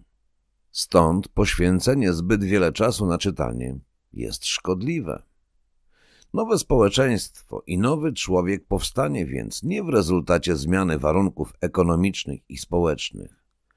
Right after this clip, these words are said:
lecz w rezultacie zmiany kulturalnej i intelektualnej nadbudowy. Był to szczególnego rodzaju rewizjonizm.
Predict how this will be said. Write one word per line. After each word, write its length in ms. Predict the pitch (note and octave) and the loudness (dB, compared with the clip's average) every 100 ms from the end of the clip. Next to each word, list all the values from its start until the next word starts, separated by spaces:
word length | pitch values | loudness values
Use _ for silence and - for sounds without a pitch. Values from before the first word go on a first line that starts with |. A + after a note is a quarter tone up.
| _ _ _ _ | _ _ _ _
lecz 240 | - F2 D2+ | -2 0 0
w 60 | |
rezultacie 840 | F#2+ G#2+ F2+ F2 - C3 D3+ C3+ | 2 2 2 -2 0 0 0 -2
zmiany 560 | G#2+ - G2+ A#2 A#2 G#2 | -2 0 2 2 2 -2
kulturalnej 1080 | - B2+ A2+ - G#2+ F#2 E2 D#2+ E2 A#2+ - | -2 -2 0 0 2 4 2 -2 -2 -4 -4
i 240 | C3+ D3+ - - | -2 -2 -2 -2
intelektualnej 1200 | D#3+ E3 B2 G#2 F#2+ - D#2+ E2+ F#2+ F#2 F#2 E2 | -2 2 4 4 2 -2 4 6 6 4 2 2
nadbudowy. 920 | D#2 C#2 C2+ C#2 B1 G1+ G1+ G1+ - _ _ _ _ _ _ _ _ _ _ _ - | 0 -2 -6 -4 -4 -6 -12 -20 -20 _ _ _ _ _ _ _ _ _ _ _ -8
Był 280 | D#2+ F#3 - | -2 -2 -4
to 200 | - C3+ | -2 -2
szczególnego 720 | - A2 F#2 F#2 G2 C3 C3+ | -2 -4 2 2 4 2 2
rodzaju 460 | F#2+ E2 G2+ G#2 G2 | 2 4 4 4 4
rewizjonizm. 1080 | F#2 F2 C#2+ D2+ A#1+ A1+ G1+ G1+ G1+ G1+ | 2 0 -2 -2 -2 -6 -10 -14 -16 -18